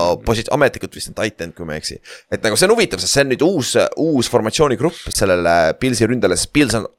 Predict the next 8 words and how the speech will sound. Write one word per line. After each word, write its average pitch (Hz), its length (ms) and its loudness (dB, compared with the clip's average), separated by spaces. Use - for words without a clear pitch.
aja-, 131 220 2
Josh 156 260 2
Allenis 113 340 0
aja-, 123 180 4
algus-, 127 380 0
ajast 117 320 4
saadik 113 320 2
väga 117 340 4